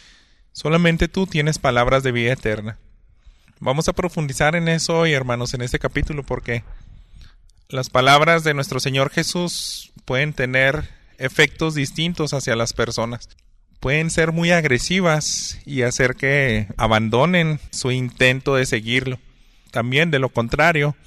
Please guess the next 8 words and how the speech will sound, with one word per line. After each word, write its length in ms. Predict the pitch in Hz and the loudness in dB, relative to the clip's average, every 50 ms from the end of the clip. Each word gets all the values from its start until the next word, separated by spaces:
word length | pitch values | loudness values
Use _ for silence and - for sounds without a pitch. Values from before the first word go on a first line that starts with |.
| - - | -16 -6
atraer 800 | - 123 123 - - 123 117 117 120 139 175 202 196 175 175 175 - - - - - - | -2 -2 -2 0 2 4 4 6 6 6 6 6 6 4 2 -2 -6 -10 -14 -18 -18 -10
y 100 | - 143 | -8 -8
fortalecer 880 | 135 - - 135 127 131 - 127 117 117 120 123 - - 156 170 175 156 | -6 -2 2 2 2 2 2 2 2 2 2 0 2 2 2 2 2 2
la 140 | 143 127 120 | 0 0 0
fe 240 | - - 165 170 160 | 2 2 2 4 4
de 80 | 147 | 2
aquellos 340 | 123 - - 135 131 143 147 | -2 0 0 2 2 2 2
seguidores. 600 | - 147 123 117 113 117 127 165 185 165 - - | 2 0 0 2 2 2 2 0 0 -2 -6 -8